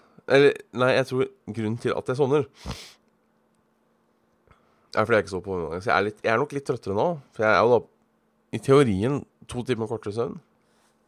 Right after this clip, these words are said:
Irriterende, altså.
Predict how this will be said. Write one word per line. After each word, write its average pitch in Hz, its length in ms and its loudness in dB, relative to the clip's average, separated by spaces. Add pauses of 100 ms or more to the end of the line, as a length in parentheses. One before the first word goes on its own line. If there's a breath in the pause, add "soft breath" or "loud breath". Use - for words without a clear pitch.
(2000 loud breath)
Irriterende, 110 400 -8
altså. 113 220 -4